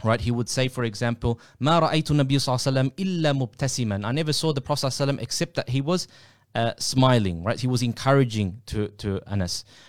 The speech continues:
right? He said, "I never felt any hands not, uh, that were, that were softer,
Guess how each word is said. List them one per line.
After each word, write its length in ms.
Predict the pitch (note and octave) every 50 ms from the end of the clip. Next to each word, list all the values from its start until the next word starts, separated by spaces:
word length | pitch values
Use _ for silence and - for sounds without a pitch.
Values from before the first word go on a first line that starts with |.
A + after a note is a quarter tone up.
| - _ -
right? 120 | B2 B2+
He 100 | C3 C3
said, 280 | - - E3 D#3+ C3 - - - _ _ _ -
"I 100 | B2+ C3+
never 240 | D3+ F3 E3+ F3
felt 320 | D#3 - - E3+ D#3+ - - -
any 340 | D3+ D#3+ E3 E3 D#3+ D3+ C#3+
hands 580 | B2+ - - D3+ D#3 D#3 D3 C#3 B2 G#2+ - -
not, 160 | C#3+ - - _ _ _ -
uh, 560 | B2+ A#2+ G2 F#2+ - - - - - - - -
that 140 | - B2+ A2
were, 220 | D3+ C3+ B2+ A#2+ - - _ _ _ _ _ -
that 100 | - -
were 80 | C3
softer, 600 | A2 - - F#3 F#3+ - - - C#3+ B2 A2 G#2